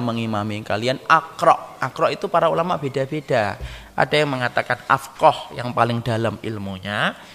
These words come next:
ada yang mengatakan bahwasanya itu yang paling bagus dalam Qur'annya. Ya, paling bagus. Dan kita menikmati kalau kemudian bersama dengan orang-orang yang sifatnya itu bagus hafalannya, apa, kemudian bagus suaranya, supaya menikmati khusyuknya kita di dalam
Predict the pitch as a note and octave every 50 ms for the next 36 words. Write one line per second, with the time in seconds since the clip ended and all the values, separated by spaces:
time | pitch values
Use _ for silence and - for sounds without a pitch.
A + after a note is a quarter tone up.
0 | - - - - A#2+ A#2 C3+ C3 B2+ A#2+ A#2 A2 G#2+ G#2 G2+ - A#2+ A#2 - C#3
1 | C3 B2+ A2+ G#2 G2+ G2+ G2 - - G#2 A2+ G#2+ A2+ A2+ - C3+ B2+ A#2 A2+ A2+
2 | - G#2 G#2+ A#2 A#2 A#2+ - - - - - - - - - A#2+ A2+ - - C#3
3 | - - - - G2+ G2+ G#2 G#2 G#2+ - A#2 - - - G#2+ A2 G#2+ G2+ F#2+ F2
4 | F#2+ G#2+ - - - - - _ - - - A2 A2+ B2+ D3 E3 D3+ A#2 A#2+ A#2+
5 | A2 A2 - G#2+ G#2+ - - - - - - - - - - - B2+ B2+ C3+ E3
6 | F3+ A3 F3 D3+ D3 C#3+ B2+ - - - E3+ - F3+ - E3 D#3 C#3+ C#3 - -
7 | C3 C3 C3 B2 C3+ C#3+ C#3 C3 A2+ - B2+ A#2+ C3 C#3+ D3 - B2 B2 A#2+ -
8 | A#2 A#2 A#2 A2 - A2+ A2+ C#3 D3 D3+ C#3+ B2+ B2 A#2+ - A#2 - - A2 -
9 | A#2 A#2 A2+ A2+ - D3 - B2+ A#2+ - - A#2 - - G#2+ G2+ - G#2 F#2+ G#2
10 | A2+ B2 C3+ C#3 C3 B2 A#2+ A2+ - - - - - - - E3+ - - - -
11 | - - - - - A#2 A#2+ A#2 A2+ - A#2+ A2+ A2+ A2+ A2+ G#2+ - - - -
12 | A2+ G#2+ G2 G2+ B2+ C#3+ D#3 - D3 B2+ B2 - A2 - - G#2 A#2+ C#3 C#3+ C3
13 | A#2 A2 F#2 - G2 A2+ A2+ - B2+ B2 - - A#2+ - - - - - A#2 A2
14 | - - - - - - - C3 - A2+ G#2+ G#2 G#2+ A#2+ C#3+ F3+ G#3+ A3+